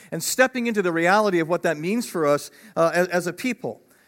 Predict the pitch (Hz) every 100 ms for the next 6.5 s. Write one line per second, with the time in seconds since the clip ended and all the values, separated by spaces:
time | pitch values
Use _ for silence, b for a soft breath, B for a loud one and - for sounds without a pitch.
0 | b b 175 254 254 214 233 254 226 202
1 | 175 196 185 180 - 175 185 180 175 151
2 | 170 160 147 147 170 - 151 151 147 123
3 | b b b 127 143 156 160 156 - -
4 | 170 180 180 - 151 - 139 120 127 120
5 | 170 151 135 135 - B 131 135 139 -
6 | 143 113 107 -